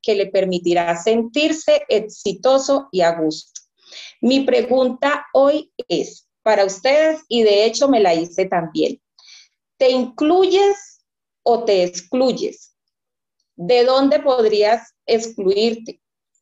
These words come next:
¿O en dónde podrías excluirte? ¿De tu familia, de ti mismo, de tu esencia,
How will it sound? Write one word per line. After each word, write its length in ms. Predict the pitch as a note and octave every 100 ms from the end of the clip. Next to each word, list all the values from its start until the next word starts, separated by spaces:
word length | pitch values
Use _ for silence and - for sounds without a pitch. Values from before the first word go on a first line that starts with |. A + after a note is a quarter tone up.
| _
¿O 120 | G#3+ G#3+
en 240 | G#3 G3+
dónde 320 | A3+ C#4+ B3+
podrías 480 | - G3+ F#3 F3+ F#3
excluirte? 760 | G3+ G3+ - E3+ F3 F3 - - _ _ _
¿De 240 | E3+ G#3+
tu 200 | G#3+ A3+
familia, 840 | G#3+ F3+ F3 G#3 C#4 C#4+ D4 D4 D4 -
de 220 | F3 F#3+
ti 200 | F#3 F#3+
mismo, 760 | F#3 A3+ C#4 C4+ C#4 C#4 C4+ -
de 280 | F3 G3 F#3
tu 160 | F#3
esencia, 760 | E3+ - B3 C4+ C4+ - C4+ B3+